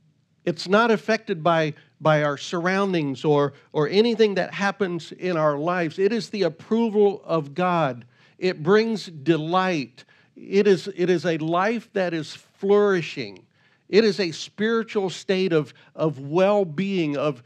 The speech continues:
of deep down, joy-filled contentment.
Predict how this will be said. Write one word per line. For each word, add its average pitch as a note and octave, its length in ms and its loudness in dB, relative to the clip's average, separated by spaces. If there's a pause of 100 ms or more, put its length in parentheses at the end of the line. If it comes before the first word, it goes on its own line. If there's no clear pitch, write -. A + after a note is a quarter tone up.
(220)
of A#2+ 480 -10
deep G3 540 -6
down, F#3 640 0 (680)
joy-filled G3 880 2
contentment. C3 1000 -8